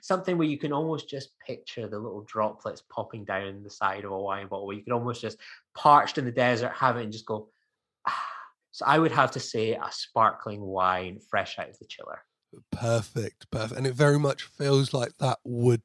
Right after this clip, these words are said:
Speaker 2: be on the menu for the characters in this film, especially it being
Speaker 1: Mm-hmm.
Speaker 2: the end, the end of the war. <laughs> So, obviously, if you're paying for that wine, is it a bottom shelf, middle shelf, or top shelf wine?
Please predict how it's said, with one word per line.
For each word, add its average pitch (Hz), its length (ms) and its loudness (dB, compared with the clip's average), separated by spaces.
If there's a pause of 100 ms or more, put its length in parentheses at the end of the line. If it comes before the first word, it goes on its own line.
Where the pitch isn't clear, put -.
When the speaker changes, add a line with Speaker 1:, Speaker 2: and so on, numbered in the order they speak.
Speaker 2:
be 117 360 2
on 110 320 -2
the 110 60 -4
menu 110 500 -4 (440)
for - 120 -18
the 127 80 -6
characters 110 520 -4
in 104 120 -6
this 104 120 -10
film, 104 240 -8
especially 107 400 -10
it 110 100 -12
being 107 280 -6
Speaker 1:
Mm-hmm. 120 200 -12 (280)
Speaker 2:
the - 180 -16
end, 107 320 -10 (440)
the 113 180 -8
end 107 220 -4
of 98 200 -8
the 104 80 -4
war. 98 320 -6 (160)
<laughs> - 760 -2
So, 156 380 6 (1400)
obviously, 139 560 2
if 143 200 -2
you're 151 160 8
paying 131 400 0
for 120 160 -6
that 113 200 -4
wine, 104 380 -4 (460)
is 156 260 8
it 175 200 4 (1120)
a 139 80 -4
bottom 156 420 4
shelf, 127 460 -4
middle 123 320 4
shelf, 117 380 -6
or 113 140 -6
top - 340 -8
shelf 107 380 -6
wine? 110 300 -6